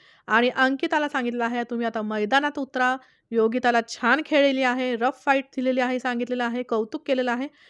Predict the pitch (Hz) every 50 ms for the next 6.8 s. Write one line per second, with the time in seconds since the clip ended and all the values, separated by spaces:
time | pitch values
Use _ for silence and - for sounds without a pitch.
0 | _ _ _ - 254 277 302 349 349 359 349 330 311 285 277 - - 311 - -
1 | 339 302 277 254 240 233 247 254 302 294 - - 277 262 254 254 254 247 262 262
2 | 226 220 285 302 294 - _ _ _ _ _ _ _ _ - 226 233 233 233 233
3 | 233 233 233 233 240 226 208 - _ _ _ _ _ _ _ - 214 226 - 285
4 | 269 262 277 294 320 359 415 403 330 240 214 185 - - - 196 220 226 277 359
5 | 359 - 359 330 277 240 277 262 254 254 247 247 240 247 240 233 233 269 247 254
6 | 233 233 - 240 220 214 220 220 226 220 226 220 214 214 233 196